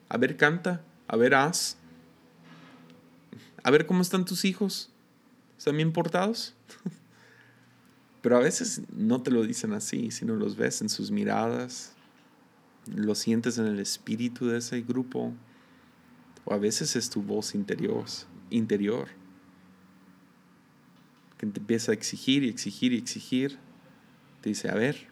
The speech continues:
muéstrate de nuevo", y caemos en un ciclo de querer mostrar cuán valiosos somos.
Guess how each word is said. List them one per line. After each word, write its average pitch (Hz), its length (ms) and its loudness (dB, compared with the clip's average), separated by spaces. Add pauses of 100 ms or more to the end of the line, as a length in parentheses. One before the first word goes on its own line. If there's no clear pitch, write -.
muéstrate 113 440 -2
de 104 100 0
nuevo", 113 480 0
y 104 140 -10
caemos 113 600 -4
en 107 80 -2
un 104 260 -2
ciclo - 640 -4 (840)
de - 60 -10
querer 107 260 2
mostrar 107 800 -2
cuán 104 260 -4
valiosos 110 560 -2
somos. 104 640 -10